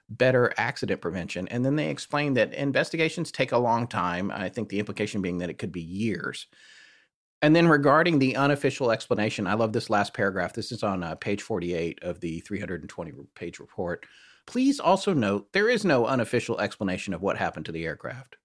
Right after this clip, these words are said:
The known facts will be included in the report if the decision is made to release one. Very sincerely, J C Sandercock." Now, Sandercock is the lead investigator on the team looking into everything. So that letter was dated, I think, uh,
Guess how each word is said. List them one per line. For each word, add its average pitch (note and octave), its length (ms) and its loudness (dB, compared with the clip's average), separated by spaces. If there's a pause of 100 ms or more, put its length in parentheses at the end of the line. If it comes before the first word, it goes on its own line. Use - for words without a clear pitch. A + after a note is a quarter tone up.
The A#2+ 120 0
known B2+ 320 4
facts C#3+ 360 0
will C#3 120 4
be C#3+ 180 4
included A#2+ 480 2
in D3+ 160 2
the A#3 80 4
report A2+ 500 0
if D#3 200 0
the F3+ 80 2
decision A#2+ 420 0
is A2 140 -6
made F2 240 -4
to - 100 -10
release D#2 340 -8
one. - 220 -16 (640)
Very G#2+ 200 4
sincerely, G2+ 560 0 (520)
J B2 160 2
C C#3+ 180 0
Sandercock." - 680 -2
Now, G#2 300 0
Sandercock D#3+ 640 2
is A#2 300 -2
the A2 600 -2
lead C3+ 260 2
investigator G2 720 -2 (300)
on G#2 100 -4
the F2+ 100 -2
team F2+ 480 -6 (520)
looking G2 300 -2
into F#2 220 -4
everything. D2+ 360 -10
So - 100 -10
that C#3+ 240 2
letter C3+ 500 4
was G2+ 360 -2
dated, G#2 680 0
I F2+ 180 -4
think, G#2+ 440 -8
uh, E2 380 -6